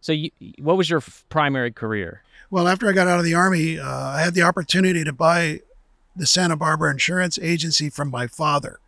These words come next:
Speaker 2: who was ready to sell in nineteen eighty-one. He was ready to retire at age sixty-two.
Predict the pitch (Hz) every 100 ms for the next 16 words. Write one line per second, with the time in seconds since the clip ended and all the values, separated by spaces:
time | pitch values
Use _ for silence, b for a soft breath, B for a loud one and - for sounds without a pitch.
0 | _ _ _ _ - 165 151 147 - 170
1 | 165 143 - 165 135 110 135 139 147 -
2 | 151 139 139 131 123 131 110 - - 143
3 | 135 131 139 135 127 127 135 135 131 127
4 | 131 113 135 - 135 123 - 135